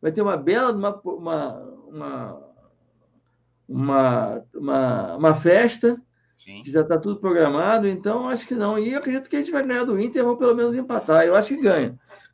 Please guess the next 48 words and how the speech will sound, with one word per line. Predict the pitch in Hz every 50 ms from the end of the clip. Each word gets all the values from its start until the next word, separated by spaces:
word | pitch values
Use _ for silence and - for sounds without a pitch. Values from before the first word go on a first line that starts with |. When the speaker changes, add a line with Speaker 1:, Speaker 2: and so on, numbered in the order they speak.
| _ _
Speaker 1:
Mas | 135 143 165 190 220 254 233 - - _ _ _ - - _ _ _ _ _ -
não | 190 180 196
é | 214
uma | 226 226 202
coisa | 208 196 202 196 202
que | 196 208
a | 190 175
gente | 175 185 185 - 185
vá, | 156 151 165 156 147 139 131 120 113 107 - _ _ _ _ _ _ _ _ _ _ _ _ _ _ _ _ _ - _ _ _ _ _ _
vá | 120 127 139 139
perder | 123 151 147 147 143 151
o | 147 139 143
ânimo, | 147 151 151 147 135 127
não. | 120 117 120 123 135 127 - _ _ _ _ _ _ _ _
Queria | - 240 247 254
só | 262
Speaker 2:
Seu |
Speaker 1:
deixar | 262 254 226 226
Speaker 2:
destaque | 240 240
Speaker 1:
meu | 247 240
Speaker 2:
final. | 220 208 208
Speaker 1:
agradecimento | 220 220 214 - 196 196 208 208 208
aqui | 185 160 185 202
mais | 208 214 208 196
uma | 196 190 175
vez, | 175 196 196 185
é | 185
pra | - 190
você, | 180 170 165 156 160 190 208 220 233 233
pro | 226 208 190
Donaldinho, | 165 180 175 170 165 156 143 180 220 233 240
pro | 233 190 170
Rafael | 165 165 - 175 165 165 156
Paiva. | 160 165 190 220 233 233 233 220 208 220 220 208 _ _ _ _ _ _ _ _
Lamentar | - 156 165 175 170 160 180 175
a | 175
ausência | 160 160 175 175 180 170
do | 160 165 160
Matheus | 156 160 156 151 156 175 175 165 147 131
Duque, | 139 180 202 214 208 196
nosso | 165 160 160 160 156 156 - -
Speaker 2:
Não, | 165
ele | 160 151
Speaker 1:
P | 156 151
V | 131 127
C, | 127
Speaker 2:
vem, | 175 185 190 185
vai. | 170 156 -